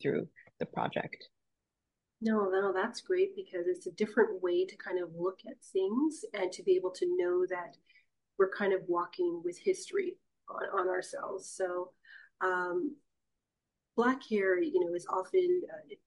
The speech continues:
Speaker 2: seen or shared with cultural and social meetings. Would you be able to explain these layers and how they play into the diasporic identity and experiences?
Speaker 1: Yeah.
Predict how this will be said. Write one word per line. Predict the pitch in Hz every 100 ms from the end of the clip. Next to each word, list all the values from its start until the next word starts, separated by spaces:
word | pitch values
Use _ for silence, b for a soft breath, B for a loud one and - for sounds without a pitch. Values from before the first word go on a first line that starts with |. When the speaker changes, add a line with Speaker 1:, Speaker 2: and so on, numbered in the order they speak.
| _
Speaker 2:
seen | - - - 208 202
or | 185
shared | 180 - 185 185
with | 175 175
cultural | - 185 190 - 196 175
and | 170 165
social | - 190 185 - 175
meetings. | 170 - - - 349 _ _ _ _ _ _
Would | 240 233
you | 285
be | 294
able | 285
to | 269
explain | 240 - - 185 185 185 185
these | 196 202 190
layers | 180 170 165 185 208 240
and | - 190 185
how | 185 190 190
they | 185 175 180 -
play | 190 185 185 185 180 214
into | 185 190 - - - 175 185
the | 175 170 - _ -
diasporic | 175 180 180 - 180 175 175 175 - _
identity | 190 185 180 208 - 208 202
and | 180
experiences? | - - 175 170 220 226 277 311 - _ _ _ _ - _ _ _ _ -
Speaker 1:
Yeah. | 185